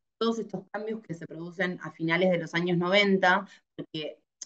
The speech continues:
no entiendo que los cambios de gobierno habilitan o inhabilitan automáticamente, sino que es un conjunto de actores,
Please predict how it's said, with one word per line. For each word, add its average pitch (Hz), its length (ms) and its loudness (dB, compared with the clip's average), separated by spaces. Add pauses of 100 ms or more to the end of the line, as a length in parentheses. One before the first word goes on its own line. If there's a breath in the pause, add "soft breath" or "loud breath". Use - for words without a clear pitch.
(340)
no 185 220 6
entiendo 185 680 4
que 165 140 -4
los 156 140 -2
cambios 170 300 2
de 165 80 0
gobierno 165 440 2
habilitan 170 760 2
o 160 200 0
inhabilitan 160 580 2
automáticamente, 165 1200 2
sino 160 260 -2
que 160 160 -2
es 151 160 -6
un 165 140 0
conjunto 170 520 -2
de 156 100 6
actores, 165 680 2